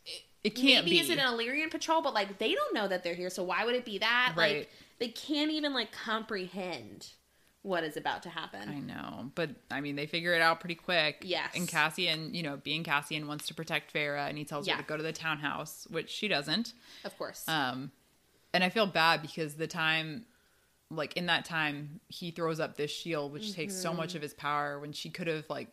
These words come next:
Speaker 1: gone and gotten help. Or,
Speaker 2: Yeah.
Speaker 1: 'cause it wasn't just to protect her. I think it was to go let everybody know what's going on.
Speaker 2: Yeah.
Speaker 1: So, but, I mean, I get it. Like, it'd be hard to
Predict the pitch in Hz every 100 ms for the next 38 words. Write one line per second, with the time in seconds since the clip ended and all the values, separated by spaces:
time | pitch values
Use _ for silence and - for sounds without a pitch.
0 | _ _ - 170 160 156 123 147 165 220
1 | 220 208 - 185 170 160 147 147 147 147
2 | 160 - 208 202 208 220 185 180 165 160
3 | - 156 - 147 156 147 - 151 147 -
4 | - 165 160 151 151 147 143 - 160 151
5 | 156 160 160 156 160 156 - 160 151 156
6 | 151 - 156 175 190 175 165 165 165 160
7 | 165 - 160 156 120 - _ - - -
8 | 175 180 - 185 175 147 165 156 147 139
9 | 131 147 151 151 139 147 147 135 117